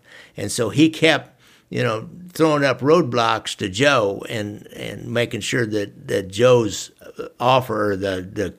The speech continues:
the consortium that Joe was putting together, were not gonna be viewed in a good light,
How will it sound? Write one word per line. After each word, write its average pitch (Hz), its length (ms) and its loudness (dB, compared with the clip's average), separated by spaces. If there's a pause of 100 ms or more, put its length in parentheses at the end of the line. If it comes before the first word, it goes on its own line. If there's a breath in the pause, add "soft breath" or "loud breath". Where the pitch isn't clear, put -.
(140)
the 95 340 -6
consortium 104 760 -2
that 98 180 -6
Joe 147 180 4
was 135 160 2
putting 117 240 2
together, 104 540 0 (340 loud breath)
were 107 140 2
not 127 220 4
gonna 120 180 2
be 113 180 2
viewed 120 340 4
in 107 140 2
a 101 60 0
good 107 260 4
light, 110 400 2